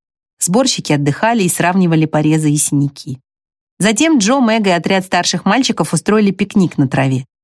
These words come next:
Чаепитие на свежем воздухе всегда было самой долгожданной частью дня. Во время этих чаепитий молочные реки с кисельными берегами текли в буквальном смысле. От мальчиков не требовали чинно сидеть за общим столом,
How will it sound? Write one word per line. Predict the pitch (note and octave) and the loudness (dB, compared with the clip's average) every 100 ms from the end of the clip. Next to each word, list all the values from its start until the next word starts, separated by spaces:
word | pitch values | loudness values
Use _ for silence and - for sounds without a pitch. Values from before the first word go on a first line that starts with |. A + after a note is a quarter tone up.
| _ - | _ -4
Чаепитие | - G3+ G#3 F#3+ F3+ | 0 0 2 0 2
на | F3 | 0
свежем | - F#3 F3+ F3+ | 0 0 0 0
воздухе | B3 G#3 E3+ - | 0 0 -2 -4
всегда | D#3 G3+ F#3+ B3+ | -4 -2 0 0
было | A#3 G#3 | 2 0
самой | F#3+ A3+ C4 A#3+ | 0 0 2 2
долгожданной | E3+ D#3 D#3 D3+ D#3 F3 E3+ | 2 2 0 0 0 2 0
частью | - D3 D3+ - D#3+ | 0 -2 -2 -4 0
дня. | D3+ B2+ C3 _ _ _ _ _ _ _ _ _ _ F3+ | 0 0 -4 _ _ _ _ _ _ _ _ _ _ -2
Во | A3 | 0
время | C4 B3+ B3 | 2 2 0
этих | B3 | -2
чаепитий | - B3 A#3 C#4+ C#4+ F3 | -2 -2 0 0 2 0
молочные | F3+ B3 C4+ - A#3 | 2 2 0 0 0
реки | C4+ A#3+ | 0 -2
с | - | 0
кисельными | G3+ A3+ G#3+ F#3+ F3+ | 0 0 2 2 2
берегами | F3 E3+ G#3 D4 C4+ | 2 2 2 2 2
текли | A#3+ D#3+ F3 G#3 | 0 -2 0 0
в | |
буквальном | E3+ D#3+ D3+ D#3 D3+ | 0 0 0 2 2
смысле. | D3+ D3+ C#3 - - E3 _ _ _ | 0 0 0 -2 -10 -14 _ _ _
От | G3 G3 | -2 0
мальчиков | B3+ C#4 B3+ B3 G3+ | 2 0 -2 -2 0
не | B3+ | 0
требовали | B3+ C#4 G3+ D3+ D3 | 2 0 2 2 0
чинно | D3 A3+ A3 F#3+ | 0 0 2 0
сидеть | - F3+ G3+ E3 | 0 -2 -2 0
за | E3 | 0
общим | D#3+ - F3 | 0 -2 -4
столом, | - F#3 F3 | -2 0 2